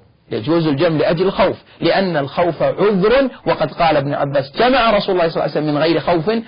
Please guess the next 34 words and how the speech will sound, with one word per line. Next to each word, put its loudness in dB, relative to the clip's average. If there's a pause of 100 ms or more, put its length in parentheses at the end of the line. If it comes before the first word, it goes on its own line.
(160)
ولا 2 (540)
سفر"، 0
ومن -4
غير 2
خوف -2
ولا 2
مطر. 0 (180)
وجه 2
الدلالة 2 (260)
قالوا: 2
"فلما 0
قال 0
من -4
غير -2
خوف -4
ولا -6
مطر"، 0 (280)
وفي -6
رواية: 0
"من -8
غير -2
خوف -4
ولا -6
سفر"، 0 (240)
دل 2
على 2
أن 0
الخوف 0
والسفر 2
والمرض 2 (280)
والمطر 2 (640)
أعذار 0
يباح -2
لها، 0